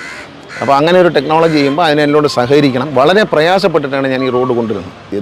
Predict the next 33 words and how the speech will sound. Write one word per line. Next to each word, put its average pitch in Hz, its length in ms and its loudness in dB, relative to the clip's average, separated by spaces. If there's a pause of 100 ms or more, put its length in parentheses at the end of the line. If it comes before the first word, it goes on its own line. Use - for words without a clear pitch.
ദയവ് 196 340 6
ചെയ്ത്, 160 220 2 (760)
ആ, - 20 -2 (680)
പുറമ്പോക്ക് 139 420 2
കയ്യേറി 127 380 4
വെച്ച് 113 220 -4
ശല്യം 101 240 -4
ചെയ്യരുത്. - 260 -14 (480)
ആരുടെയെങ്കിലും 165 420 2
സ്ഥലം 160 260 2
എടുക്കേണ്ടത് 160 440 2
ആവശ്യമുണ്ടെങ്കിൽ 143 560 -2
നമ്മളൊരു 127 260 0 (220)
അക്വയർ 160 320 4
ചെയ്യും, 170 160 0 (440)
അതിന് 147 240 2
വളരെ 185 260 4 (500)
നല്ല 170 160 2 (120)
അന്തസ്സായ 170 360 2 (120)
വില 135 200 4
കൊടുക്കും. 143 260 0 (680)
ആവശ്യമില്ലാത്ത 131 480 -2 (100)
തർക്കങ്ങൾ 123 380 -2
ഉണ്ടാക്കരുത്, 117 440 0
എല്ലാവരും 123 320 0
സഹകരിക്കണമെന്നാണ് 117 580 -2
എനിക്ക് 110 180 -4
ആദ്യം 110 260 -2
പറയാനുള്ളത്. 110 420 -6 (200)
പിന്നെ 160 240 0
ഈ - 100 -2
പണി 170 220 2
നടക്കുന്ന 160 300 0